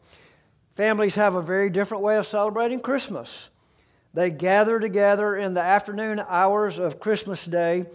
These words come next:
for a great big delicious seafood dinner, a celebration. Just about every culture I know anything about has certain days set aside for celebrations. I hope you're aware that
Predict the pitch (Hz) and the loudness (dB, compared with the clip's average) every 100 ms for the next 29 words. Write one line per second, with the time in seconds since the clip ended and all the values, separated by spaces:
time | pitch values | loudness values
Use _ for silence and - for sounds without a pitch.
0 | - - _ 196 196 185 175 175 160 196 | -20 -20 _ 2 4 4 2 -4 -2 2
1 | 220 220 175 196 196 175 170 175 196 - | 4 2 -2 -2 -2 -2 -4 -2 -2 -2
2 | 196 175 - - _ _ - - 247 240 | -6 -6 -8 -16 _ _ -10 -2 -2 0
3 | 180 156 147 139 123 113 - _ _ _ | -4 -4 -4 -6 -6 -12 -20 _ _ _
4 | _ _ _ 139 - 185 185 160 160 147 | _ _ _ -12 -2 0 2 0 -2 -4
5 | - 104 - - _ _ 240 262 233 220 | -8 -16 -20 -20 _ _ -6 -2 2 2
6 | 202 233 247 233 233 240 240 220 - 208 | 2 -2 -4 -2 0 0 0 -6 -4 -2
7 | 233 226 214 226 226 233 220 214 165 160 | 0 2 2 2 -2 -2 -2 -2 -2 -2
8 | 135 104 - - _ _ _ _ _ _ | -4 -6 -14 -20 _ _ _ _ _ _
9 | _ _ _ _ _ - 185 170 - 202 | _ _ _ _ _ -4 -2 0 0 0
10 | 220 220 180 165 170 - 196 185 170 190 | 0 -2 0 0 -2 -2 0 0 0 0
11 | 175 175 165 170 165 160 151 175 151 135 | 2 2 0 -4 -4 -4 -4 -4 -2 -2
12 | 139 127 104 98 - - _ _ _ - | -6 -8 -14 -20 -20 -20 _ _ _ -20
13 | - 196 214 311 - 233 196 202 254 240 | -10 2 4 4 2 -2 0 2 2 2
14 | 185 175 156 - | 2 0 0 -4